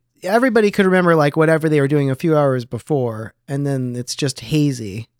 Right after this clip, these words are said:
up until whatever the actual event was. Um, and that keeps it, I think, more mysterious. What, like, maybe, yeah.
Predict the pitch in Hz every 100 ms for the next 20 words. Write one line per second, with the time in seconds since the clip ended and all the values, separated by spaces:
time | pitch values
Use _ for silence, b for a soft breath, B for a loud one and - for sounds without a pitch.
0 | _ - 135 127 120 135 117 127 127 127
1 | 120 120 117 113 127 123 - 110 - 147
2 | _ _ _ _ _ _ _ _ _ _
3 | _ _ _ _ 143 117 113 113 - _
4 | 139 139 - 143 127 - 127 - - 131
5 | 147 135 123 123 120 117 120 - - 123
6 | 123 117 127 - - - - _ _ _
7 | _ - 120 - _ _ _ _ 147 139
8 | 147 151 147 147 139 135 131 - _ _
9 | _ _ _ _ _ _ _ _ _ _
10 | _ _ _ _ _ _ _ _ _ _
11 | _ _ _ _ _ _ _ _ _ _
12 | _ _ _ - _ _ _ 135 127 113